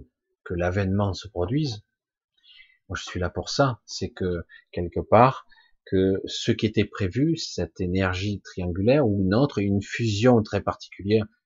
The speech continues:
incomplète, c'est plus la fusion totale que j'attends, puisqu'au départ, la réunification de l'être bipolaire aurait dû se produire il y a longtemps, euh, mais elle ne s'est pas produite,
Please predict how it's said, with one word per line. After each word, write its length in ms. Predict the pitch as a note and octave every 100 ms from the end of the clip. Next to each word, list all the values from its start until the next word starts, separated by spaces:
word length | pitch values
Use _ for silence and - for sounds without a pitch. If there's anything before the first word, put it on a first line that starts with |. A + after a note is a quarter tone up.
| _ _ -
incomplète, 760 | B2+ B2 A2+ A2 B2 D3 - E2 - - _ _ _ _ _ _
c'est 220 | - - -
plus 160 | B2+
la 140 | B2 G2+
fusion 380 | A2 F#2+ G#2+
totale 440 | G2 G2+ - A#2 G#2+
que 80 | F2+
j'attends, 440 | F2+ - A#2+ D3
puisqu'au 600 | G2+ - F2+ E2+ E2 D#2+
départ, 500 | F2+ E2+ A2 A2+ - -
la 140 | F2+
réunification 880 | - G#2 G#2+ G#2 G2+ - G#2+ - G2+
de 100 | F#2
l'être 260 | F2 F2+ F#2
bipolaire 500 | F2+ E2+ F#2 F#2+ F2
aurait 220 | D2+ F2
dû 180 | E2 A#2
se 100 | -
produire 420 | - F2+ F2 F#2+ F2
il 80 |
y 60 | D#2+
a 60 | D#2+
longtemps, 440 | D#2+ D#2+ A#2 C3+ _ - - _ _ _ _ _ D2+
euh, 500 | D#2 D#2 D2 C#2+ C2+
mais 140 | F2
elle 140 | F2+ D#2+
ne 40 |
s'est 140 | -
pas 140 | D#2+ D2
produite, 560 | - C#2+ C3 C#3 -